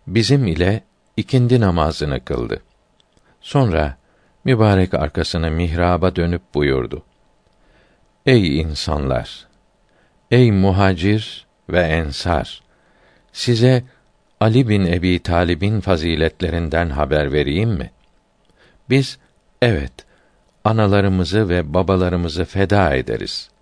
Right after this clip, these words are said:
dedik. Buyurdu ki: Benim Habibim Cebrail aleyhisselam beni miraca ilettiği gece dördüncü gökte bir şahsı gördüm. Bir taht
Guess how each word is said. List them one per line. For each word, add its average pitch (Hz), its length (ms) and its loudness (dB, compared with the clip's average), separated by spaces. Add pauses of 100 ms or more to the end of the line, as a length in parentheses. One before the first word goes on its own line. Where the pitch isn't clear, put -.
dedik. - 380 -10 (640)
Buyurdu 107 380 0
ki: 67 280 -6 (960)
Benim 120 380 4
Habibim 90 760 0 (500)
Cebrail 98 720 2
aleyhisselam 82 1000 -2 (720)
beni 110 360 0
miraca 87 600 0
ilettiği 80 640 -2
gece 107 420 0 (960)
dördüncü 117 540 4
gökte 98 380 0
bir 95 160 2
şahsı 85 440 -4
gördüm. 65 540 -4 (1080)
Bir 151 160 0
taht 104 480 -4